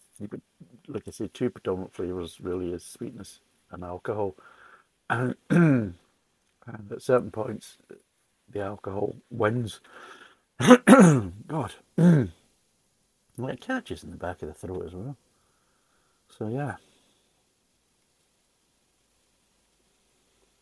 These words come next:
It's an alright beer, but I just feel it's not been executed particularly well.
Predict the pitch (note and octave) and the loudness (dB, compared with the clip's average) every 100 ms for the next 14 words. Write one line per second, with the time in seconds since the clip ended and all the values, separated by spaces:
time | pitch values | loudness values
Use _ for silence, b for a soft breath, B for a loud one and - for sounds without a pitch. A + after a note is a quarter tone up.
0 | _ _ _ _ - - _ _ - C3 | _ _ _ _ -20 -20 _ _ -12 -10
1 | C3+ C#3+ C3+ A2+ B2+ G2 G2+ F2+ - A2 | -6 -4 0 0 0 -2 -4 -6 -10 -8
2 | A#2+ B2 - G#2 - G2+ A2 F#2 F#2+ - | -10 -10 -8 -8 -8 -12 -12 -12 -14 -16
3 | - - - _ - A2 G2+ G2 G2 | -20 -20 -20 _ -12 -10 -8 -8 -8